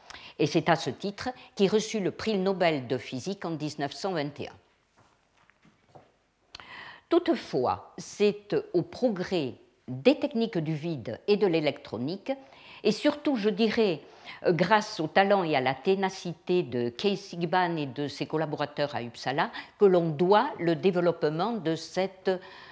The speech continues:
spectroscopie. Alors, les premiers travaux ont eu pour, euh, objectif la mise au point d'un appareillage permettant l'obtention d'une haute résolution au niveau des spectres électroniques,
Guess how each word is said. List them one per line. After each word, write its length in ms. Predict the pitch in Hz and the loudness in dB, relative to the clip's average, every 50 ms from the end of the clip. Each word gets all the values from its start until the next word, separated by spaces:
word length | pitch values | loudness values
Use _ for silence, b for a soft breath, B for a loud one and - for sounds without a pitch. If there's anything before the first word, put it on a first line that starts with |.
| B B B | B B B
spectroscopie. 880 | 165 - - - 202 190 - - 208 190 - - - - - - - - _ _ _ _ _ _ _ _ _ B B B B B B B B B B | -10 -4 -2 0 0 0 0 -2 -2 -2 -2 -2 -4 -4 -4 -6 -18 -20 _ _ _ _ _ _ _ _ _ B B B B B B B B B B
Alors, 400 | - 160 165 170 170 170 165 - - | 4 6 6 6 4 4 2 -2 0
les 160 | 196 196 240 | 0 0 0
premiers 320 | 233 - 302 269 262 247 | 2 2 2 2 2 0
travaux 560 | - - 175 170 160 160 190 240 277 320 480 - - | 0 0 0 0 0 0 -2 -2 -2 -2 -4 -4 -2
ont 240 | 180 180 202 196 | 0 2 2 4
eu 140 | 196 196 180 | 2 2 0
pour, 420 | - - - - 131 131 123 - 117 | -2 -6 -10 -10 -8 -8 -8 -6 -6
euh, 180 | 107 101 101 - - B B B B B B B B | -6 -6 -8 -10 -14 B B B B B B B B
objectif 720 | - 175 151 143 - 185 180 - - - - 277 330 - - | 6 6 6 6 4 2 2 2 0 -6 -4 -4 -2 0 2
la 120 | 185 180 | 4 4
mise 280 | 180 220 254 269 226 247 | 6 6 6 6 6 4
au 60 | 233 | 2
point 260 | - - 240 240 214 | 2 2 2 2 2
d'un 220 | 190 160 156 143 | 2 0 0 0
appareillage 640 | 143 139 - 147 - 151 135 143 156 208 247 - - 269 - - - - | 0 -2 -2 -2 -4 -2 -2 0 0 -2 -2 -4 -6 -8 -8 -6 -2 0
permettant 580 | 247 247 240 226 226 220 226 - 226 185 165 | 2 2 2 2 0 0 0 2 0 2 2
l'obtention 1000 | 156 175 214 285 - - - - 226 202 185 170 - - - 170 165 143 113 101 - B B B B B | 4 4 4 4 2 0 -4 0 0 0 0 -2 -10 -10 -6 -4 -4 -4 -4 -6 -12 B B B B B
d'une 240 | 151 151 170 165 156 160 - - | -2 2 2 2 2 2 4 6
haute 200 | 254 247 247 220 | 6 6 4 2
résolution 640 | 180 196 165 185 185 175 165 156 - - 196 175 143 | -2 -2 0 0 0 0 0 -4 -4 -2 -2 -2 -2
au 60 | 135 | -2
niveau 260 | 143 147 139 156 156 | -6 -6 -4 -4 -2
des 140 | 120 135 131 | 0 -2 -2
spectres 680 | - - - - - _ - 156 156 - - - - | -4 -6 -12 -18 -8 _ -2 -2 -2 -4 -6 -8 -8
électroniques, 720 | 123 120 117 - - - 127 135 156 196 247 262 - - | -6 -6 -8 -10 -10 -8 -6 -6 -4 -4 -4 -6 -6 -6